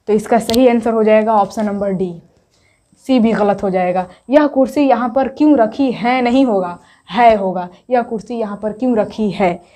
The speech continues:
ठीक है ना, ये वाला है रहेगा। तो ऑप्शन नंबर डी हो गया बिल्कुल सही जवाब। ठीक है, आगे बढ़ते हैं।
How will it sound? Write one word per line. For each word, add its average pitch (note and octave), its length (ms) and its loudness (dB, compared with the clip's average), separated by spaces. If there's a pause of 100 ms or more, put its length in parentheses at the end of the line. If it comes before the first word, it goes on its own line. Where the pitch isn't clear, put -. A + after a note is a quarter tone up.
(180)
ठीक B3 180 -2
है F4+ 80 2
ना, F4 180 -4 (260)
ये A3+ 120 0
वाला F#3+ 220 -2
है F#3 220 -6
रहेगा। F3+ 340 -8
तो F#3+ 120 -10
ऑप्शन G#3+ 300 0
नंबर G#3 200 0
डी F#3+ 160 -2
हो F#3+ 120 -2
गया G#3 180 -2
बिल्कुल G#3 320 -4
सही B3+ 340 -2
जवाब। G#3 320 -4 (360)
ठीक D4+ 160 0
है, F#4 80 -2 (300)
आगे C4+ 240 4
बढ़ते C#4 280 4
हैं। D4 180 0